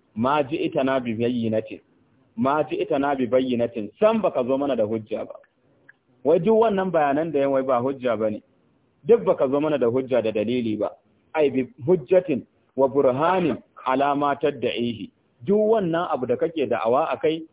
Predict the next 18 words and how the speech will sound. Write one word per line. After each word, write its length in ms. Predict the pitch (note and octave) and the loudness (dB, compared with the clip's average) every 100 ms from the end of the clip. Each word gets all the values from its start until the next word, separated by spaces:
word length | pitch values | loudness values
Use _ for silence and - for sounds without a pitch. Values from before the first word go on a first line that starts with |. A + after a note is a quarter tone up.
| _ | _
mu 100 | A2+ | -4
bauta 400 | A2 D3+ - D3+ D#3 | 0 2 2 2 4
wa 160 | D#3 | 2
Allah 400 | A#2 D3+ D#3 B2 | 2 0 0 0
shi 180 | A2+ D3+ | 0 -4
ɗaya, 380 | D3+ D#3 D#3+ E3 - _ | 0 2 2 -2 -10 _
kai 140 | C#3 D3+ | 0 2
baka 260 | C#3 A2 | 0 0
zo 160 | A2+ D3 | 0 2
dan 220 | D#3 E3 | 0 -2
kaza 340 | C3+ A#2 D3 | -2 0 0
ba, 260 | D3+ E3 E3 - - | 2 0 -2 -6 -6
mu 100 | A#2 | -2
yi 80 | C3 E3 | -2 -2
istighfari 720 | C3+ C3 A#2+ A#2 D#3 D#3+ D3+ D3+ | -2 0 -2 0 0 0 0 -2
da 120 | A2 | -4
tuba 400 | G#2+ D#3 D#3+ D#3+ | 0 0 2 2
waye-waye, 680 | D#3 C3+ B2+ D#3+ D3 C3+ D#3 | 2 4 4 4 4 2 0